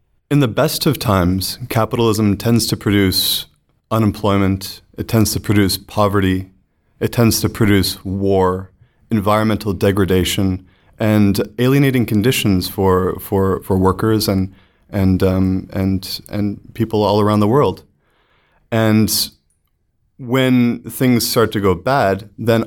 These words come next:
all of those stresses that people face are accentuated. And so I think what we're doing in the book is suggesting that a solution needs to be found.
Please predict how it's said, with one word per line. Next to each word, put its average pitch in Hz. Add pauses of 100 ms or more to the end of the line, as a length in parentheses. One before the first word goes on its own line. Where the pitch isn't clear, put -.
all 117
of 127
those 107
stresses 101
that 92
people 95
face - (220)
are 107
accentuated. 98 (760)
And 110 (800)
so 123 (420)
I 123
think 135
what 127
we're 117
doing 120
in 110
the 110
book 143
is -
suggesting 104
that 92 (1040)
a 104
solution 117
needs 92
to -
be 95
found. 90